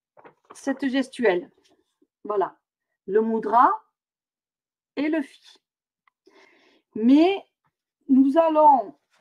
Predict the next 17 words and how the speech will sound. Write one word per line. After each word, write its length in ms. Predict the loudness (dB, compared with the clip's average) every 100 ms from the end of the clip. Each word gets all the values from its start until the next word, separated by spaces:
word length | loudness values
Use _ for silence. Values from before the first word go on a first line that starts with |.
| _ _ _ _ _ _
travailler 840 | -6 -2 2 2 2 -2 -2 -8 -14
cette, 580 | _ -8 -6 -2 0 0
cette 460 | -2 -12 -10 -12 -4
onde 280 | 0 0 -2
de 200 | -6 -6
forme, 320 | -4 -6 -4
parce 140 | -6
que 100 | -8
c'est 380 | -10 -2 0 0
une 160 | 0 0
onde 200 | 0 -2
de 180 | -2
forme 360 | -2 -2 -2 -2 -6 _ _ _ _ _
dans 160 | 0 2
laquelle, 340 | 2 0 -2
à 80 | -2
travers 640 | -2 -2 -2 2 2 0